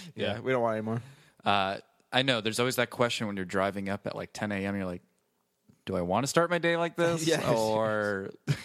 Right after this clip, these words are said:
Speaker 3: <laughs> no, it's
Speaker 2: The
Speaker 3: really, it's legitimate.
Speaker 2: I don't know why it took 'em so long to start serving breakfast.
Speaker 3: Fucking A, I,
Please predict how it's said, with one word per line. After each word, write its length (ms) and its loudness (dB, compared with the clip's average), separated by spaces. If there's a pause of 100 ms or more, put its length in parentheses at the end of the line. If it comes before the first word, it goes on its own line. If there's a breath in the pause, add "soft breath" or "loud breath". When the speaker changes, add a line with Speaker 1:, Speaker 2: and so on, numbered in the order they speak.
(160)
Speaker 3:
<laughs> 520 -20
no, 140 0
it's 360 -6 (300)
Speaker 2:
The 340 -2
Speaker 3:
really, 540 0 (240)
it's 100 -10
legitimate. 380 -8 (140)
Speaker 2:
I 40 0
don't 120 -2
know 100 0
why 200 2
it 80 -2
took 140 -6
'em 80 -4
so 140 -4
long 220 -2
to 60 -2
start 200 -2
serving 260 -6
breakfast. 400 -6
Speaker 3:
Fucking 240 2
A, 180 2
I, 240 0